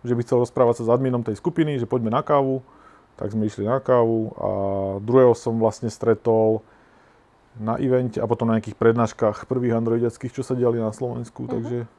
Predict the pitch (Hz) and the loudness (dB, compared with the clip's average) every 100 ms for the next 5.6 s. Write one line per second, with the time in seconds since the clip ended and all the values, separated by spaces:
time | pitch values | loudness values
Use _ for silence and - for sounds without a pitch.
0 | _ - 123 120 117 113 113 113 120 117 | _ -12 -8 -4 -2 -2 -4 -6 -8 -10
1 | 104 120 110 113 107 117 147 135 123 117 | -8 -8 -6 -6 -4 2 2 4 2 0
2 | 117 117 120 117 113 110 _ - 226 285 | -4 -4 -2 -2 -2 -6 _ -14 -12 -12
3 | - _ - 113 107 107 107 107 _ _ | -16 _ -10 -6 -4 -4 -6 -12 _ _
4 | _ - 117 120 - 117 113 107 110 - | _ -8 -6 -6 -8 -6 -2 -2 -4 -8
5 | - 120 113 113 113 | -10 -8 -6 -6 -8